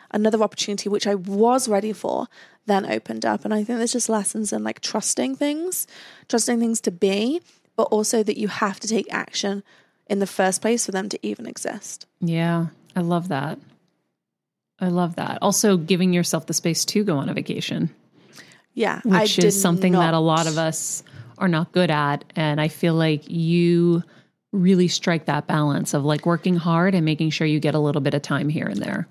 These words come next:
Speaker 1: I do now. For the first three years of Boss Babe, I used every single vacation to come to L A to work with Natalie.
Speaker 2: Yeah.
Speaker 1: 'Cause I was being a chiropractor
Speaker 2: But don't
Speaker 1: at
Speaker 2: you
Speaker 1: the
Speaker 2: think
Speaker 1: same
Speaker 2: that was
Speaker 1: time.
Speaker 2: essential?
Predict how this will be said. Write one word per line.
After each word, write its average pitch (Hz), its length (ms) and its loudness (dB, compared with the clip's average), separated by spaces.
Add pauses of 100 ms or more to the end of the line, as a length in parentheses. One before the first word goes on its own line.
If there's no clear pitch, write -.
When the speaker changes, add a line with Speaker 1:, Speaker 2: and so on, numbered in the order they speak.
Speaker 1:
I 226 100 4
do 226 180 0
now. 202 400 0
For - 140 -8
the 220 100 0
first - 1120 -2
three 302 840 -2
years 285 240 -2
of 269 40 -10
Boss 285 220 0
Babe, 302 300 -2 (1000)
I 214 160 2
used 226 320 -2
every 214 200 0
single 214 240 -4
vacation 208 480 -6
to - 80 -12
come 208 200 -10
to - 160 -10
L 202 140 -6
A - 140 -6
to 208 220 -12
work 214 260 -4
with - 80 -8
Natalie. 208 440 -10 (180)
Speaker 2:
Yeah. - 200 -6
Speaker 1:
'Cause - 100 -2
I 220 40 4
was 208 80 -2
being 208 200 -4
a 190 40 -6
chiropractor 214 300 -4
Speaker 2:
But 226 120 2
don't 262 120 4
Speaker 1:
at 269 40 4
Speaker 2:
you 285 60 6
Speaker 1:
the - 40 2
Speaker 2:
think 285 160 4
Speaker 1:
same 269 40 4
Speaker 2:
that 254 60 4
was 226 100 4
Speaker 1:
time. 214 60 4
Speaker 2:
essential? 196 500 4